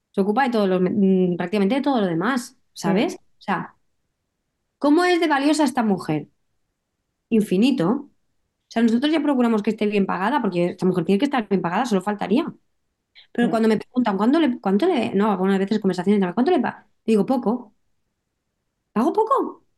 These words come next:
Speaker 1: Para el, para el valor, el
Speaker 2: Total.
Speaker 1: amor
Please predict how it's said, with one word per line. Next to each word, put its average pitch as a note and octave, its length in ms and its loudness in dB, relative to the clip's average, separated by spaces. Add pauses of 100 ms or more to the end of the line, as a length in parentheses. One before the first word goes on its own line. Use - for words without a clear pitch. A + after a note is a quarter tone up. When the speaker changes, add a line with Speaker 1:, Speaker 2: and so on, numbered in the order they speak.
(1080)
Speaker 1:
Para B3 220 0
el, A#3+ 120 -2
para A#3+ 240 0
el A#3 100 2
valor, B3 520 0 (320)
el A3+ 160 0
Speaker 2:
Total. - 20 0
Speaker 1:
amor B3 280 0